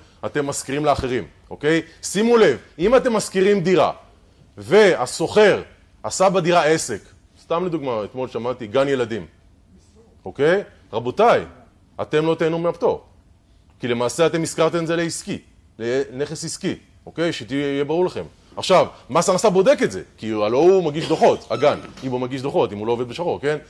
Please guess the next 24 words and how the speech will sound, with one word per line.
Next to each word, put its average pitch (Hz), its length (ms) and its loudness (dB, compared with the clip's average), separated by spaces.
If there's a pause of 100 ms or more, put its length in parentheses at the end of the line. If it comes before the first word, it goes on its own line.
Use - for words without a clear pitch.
(200)
אז 110 140 -6
הוא 202 80 4
ידרוש 190 200 4
את - 40 0
ההוצאה 165 360 6
של 151 100 0
השכר 143 240 0
דירה, 101 320 0 (320)
אתם 110 160 2
אומרים 202 260 4
זה 175 120 0
פטור, 143 520 0 (460)
מס 139 120 -4
הכנסה 156 220 -2
עושה 170 240 0
לינקג', 180 320 -6 (400)
אוקיי? 185 280 -2 (240)
עכשיו, 175 260 4
איך 208 140 6
אתם 240 200 6
יכולים 220 200 2
להגן 185 180 6
על 165 120 2
עצמכם? 110 420 -6